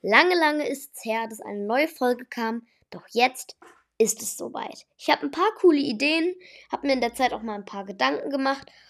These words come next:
Heute fangen wir mit dem ersten Thema an. Wenn ihr euch überlegt, ein iPhone dreizehn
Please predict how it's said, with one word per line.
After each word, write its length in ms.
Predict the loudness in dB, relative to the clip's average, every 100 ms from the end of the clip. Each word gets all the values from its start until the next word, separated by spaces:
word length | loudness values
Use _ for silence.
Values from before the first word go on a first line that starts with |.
| _ _
Heute 340 | 4 4 2
fangen 480 | -2 0 2 2 4
wir 160 | 4 4
mit 240 | 0 -2
dem 180 | -2 -6 -4
ersten 460 | -2 -2 -6 -10
Thema 400 | -6 -4 -2 -4
an. 240 | -8 -14 _ _ _ _ _ _
Wenn 260 | 0 0 2
ihr 120 | 0
euch 180 | 0 -2
überlegt, 600 | -2 -2 -2 -4 -8 -8
ein 220 | -8 -4
iPhone 420 | -4 -4 -6 -6
dreizehn 680 | -2 -2 -2 -6 -10 -10